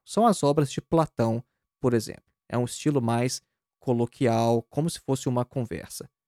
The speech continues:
Os tratados são obras como as de Aristóteles ou Kant, por exemplo. A disputa filosófica foi desenvolvida na Idade Média e foi aperfeiçoada por Tomás de Aquino,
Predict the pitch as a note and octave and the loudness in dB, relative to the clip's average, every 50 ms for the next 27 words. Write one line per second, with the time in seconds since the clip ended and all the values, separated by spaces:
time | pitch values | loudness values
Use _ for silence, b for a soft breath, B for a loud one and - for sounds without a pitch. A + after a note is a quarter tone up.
0 | _ _ _ _ _ _ _ _ _ _ C#3+ - - - G#3+ A3 G#3+ - _ F#3+ | _ _ _ _ _ _ _ _ _ _ -8 -8 -2 2 2 2 2 2 _ 2
1 | F#3+ G#3 A3+ F#3 - - - F3 D#3 C3+ C3+ C#3+ C#3+ D#3 C#3 - - - C3+ B2+ | 2 2 2 0 -2 -4 -2 -2 0 2 0 2 2 0 -2 -2 -6 -4 -2 0
2 | C3 C3+ C#3+ C#3 - - B2+ A#2+ - C3+ B2+ B2+ C3+ - - - - A#2 A#2 A#2 | 0 0 0 -2 0 0 -2 0 2 0 0 0 0 -4 -4 -2 0 2 2 0
3 | - A#2+ B2 - - - _ D3+ D#3 - - - - C3+ C3 C3 C3+ - - - | 0 -2 -4 -4 -6 -6 _ -2 -2 -2 -2 -2 0 0 2 0 0 -4 -8 -14
4 | - _ _ _ _ _ - A#2 G#2+ F2 - B1 A1+ - - _ _ _ _ _ | -18 _ _ _ _ _ -4 -4 -4 -4 -6 -8 -14 -16 -18 _ _ _ _ _
5 | _ _ _ _ _ _ _ _ _ _ _ - A#2 A#2 - B2+ - - - E3 | _ _ _ _ _ _ _ _ _ _ _ -2 -2 0 0 -2 -4 -4 -2 -2
6 | F3 - D#3 - - C#3 A#2+ A2 A2 - A#2 C#3 E3 F#3 F3+ - _ B2 - - | 0 0 0 0 2 2 2 0 2 2 4 4 6 4 4 0 _ -6 -2 0
7 | D3+ D#3+ D#3+ - - F#3 E3+ D#3 B2 B2 D3 D#3 E3 D3 C#3 C#3+ E3 F#3+ G3+ - | 0 0 0 0 -4 0 2 2 2 2 2 2 2 2 2 2 2 0 0 -2
8 | _ _ _ _ - C3+ B2+ A#2 A2 A#2 C#3+ F#3+ F#3 D3+ D#3 F#3+ G3+ F3+ - C3+ | _ _ _ _ -4 0 2 2 0 2 2 2 2 2 2 2 0 0 -2 -4
9 | - - F#3+ G3+ - - F3+ - - G3+ F#3 - - - B2+ B2+ D3 D3 C3+ - | -2 0 0 0 2 0 -2 -2 0 -2 -2 -2 0 2 2 4 4 2 0 -4
10 | - - B2+ C#3+ - - _ _ _ _ _ _ - D3 A#2+ A2+ A2 A2 A#2 - | -6 -4 -4 -4 -4 -6 _ _ _ _ _ _ 2 2 4 4 0 -2 -2 -2
11 | - C3 B2 - - - G2+ A#1+ - | -2 -2 -2 -2 -6 -12 -14 -14 -14